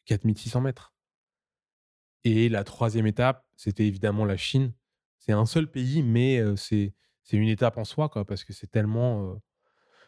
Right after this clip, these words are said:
c'est tellement démesuré, c'est tellement vaste, euh, c'est une culture qui est millénaire, euh, c'est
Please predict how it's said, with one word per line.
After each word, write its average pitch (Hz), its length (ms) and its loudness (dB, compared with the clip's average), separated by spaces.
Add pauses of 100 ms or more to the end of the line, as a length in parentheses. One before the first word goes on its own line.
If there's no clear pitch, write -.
(280)
c'est - 140 -8
tellement 117 260 4
démesuré, 123 800 4
c'est - 120 -8
tellement 113 300 0
vaste, 123 560 -4
euh, 104 760 2 (760)
c'est - 160 -2
une 104 140 2
culture 120 420 -2
qui - 120 -2
est 104 40 2
millénaire, 113 680 2
euh, 104 360 0
c'est 101 340 -2